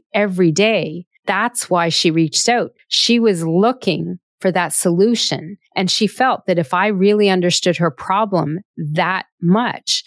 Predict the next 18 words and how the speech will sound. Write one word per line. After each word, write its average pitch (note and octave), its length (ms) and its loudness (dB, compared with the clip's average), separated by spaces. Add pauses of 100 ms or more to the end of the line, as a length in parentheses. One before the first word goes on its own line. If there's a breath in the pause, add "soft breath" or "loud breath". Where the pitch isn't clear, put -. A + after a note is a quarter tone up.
(100)
that F3 120 0
it F#3 60 0
was E3+ 160 2
exactly D#3 640 0
how D3+ 180 0
she D3 220 -4
felt, - 500 -4
that E3+ 140 0
I F3 100 0
probably E3 380 -2
had D3 240 -2
the D3 80 -2
solution D3+ 500 2
for G#3 240 0
her. E3+ 240 -6 (240 soft breath)
And A#3 100 2
I C#4 60 0
did. D4+ 320 2